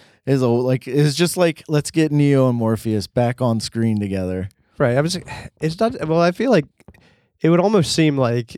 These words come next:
Speaker 2: one of those things where, you know, Keanu Reeves is kinda just doing him a favor, but I don't feel like Lawrence Fishburne is that bad off right now.
Speaker 1: No, Lawrence
Speaker 2: Yeah, <laughs>
Speaker 1: Fishburne's
Speaker 2: he's
Speaker 1: great.
Speaker 2: doing fine. Yeah, he's doing all right.
Speaker 1: And, um, like, I, I think it's just kind of 'cause the guy who directed John Wick and the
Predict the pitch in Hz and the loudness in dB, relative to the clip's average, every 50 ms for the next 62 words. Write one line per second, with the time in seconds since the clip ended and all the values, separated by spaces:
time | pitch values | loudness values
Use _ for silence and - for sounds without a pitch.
0 | - - - 139 143 147 139 135 131 123 - 139 135 131 127 131 123 120 117 113 | -18 -14 -8 -2 -2 0 2 2 2 2 0 0 0 0 0 0 0 0 0 0
1 | 110 110 107 _ _ - 135 120 117 113 110 _ _ _ _ _ - - 165 165 | -2 -4 -6 _ _ -8 -6 -4 -4 -6 -8 _ _ _ _ _ -2 0 2 4
2 | 151 143 139 139 135 131 123 - - 143 131 120 113 104 _ _ - 135 135 - | 4 4 4 4 2 0 -2 0 0 0 0 0 -2 -8 _ _ -4 -4 -4 -4
3 | - _ - 135 139 135 139 139 131 123 110 - - 127 135 139 135 139 131 139 | -4 _ 2 2 4 4 2 2 0 -2 -4 -4 -2 0 0 0 0 0 0 0
4 | 156 196 220 226 208 - - - 254 226 185 165 143 143 151 165 165 139 - - | -2 0 -2 -2 -6 -6 -4 -2 0 2 2 2 2 2 2 2 0 0 -4 -4
5 | 170 165 - - 160 147 135 123 123 143 143 135 123 143 143 139 135 139 151 147 | -4 -4 -2 -2 -4 -2 -2 -2 0 0 0 0 0 0 0 0 2 2 0 0
6 | - - 127 110 110 110 104 107 107 - 311 370 359 277 277 311 320 - - 339 | 0 -2 -2 -2 -4 -8 -12 -12 -8 -6 -4 -2 -2 0 0 0 0 0 0 2
7 | - 220 - - 226 220 196 208 190 247 247 233 233 - - 233 233 269 247 220 | 0 0 0 -2 -2 -2 0 0 2 2 4 2 2 2 2 2 2 2 4 2
8 | 175 135 - - - - - - - - - 165 151 - - - 175 180 180 185 | 0 0 -4 -12 -20 -20 -20 -14 -10 -6 -6 -6 -6 -8 -8 -8 -6 -6 -6 -6
9 | 185 165 - _ - - 180 175 180 175 180 180 180 180 180 175 170 165 156 - | -6 -8 -8 _ -2 2 2 4 4 4 4 4 4 4 2 0 -4 -6 -8 -12
10 | _ _ _ _ _ _ - 147 196 185 185 202 196 196 - 190 - 247 226 220 | _ _ _ _ _ _ -6 -2 0 2 2 2 2 2 2 0 0 -2 -2 -2
11 | 220 196 180 - 202 - - - - 214 202 190 175 160 - - 202 185 156 - | -2 -2 -2 -4 -4 -6 -6 -8 -6 -4 -2 -2 -2 -4 -4 -4 -4 -2 -2 -2
12 | 180 185 214 220 208 170 220 190 - 170 147 131 135 143 139 - - - 139 139 | 0 0 2 2 2 2 0 0 0 0 0 2 2 2 0 0 0 2 2 2
13 | 131 120 110 107 - _ _ - - _ _ - - 120 131 147 139 135 135 131 | 2 2 -2 -10 -20 _ _ -20 -20 _ _ -20 -8 -2 0 0 0 2 2 2
14 | 151 151 123 120 113 - - - _ - 139 135 135 131 127 127 120 110 123 120 | 2 2 2 2 -2 -4 -10 -18 _ -4 0 0 2 2 2 0 0 2 2 2
15 | 117 113 113 107 | 2 2 0 -2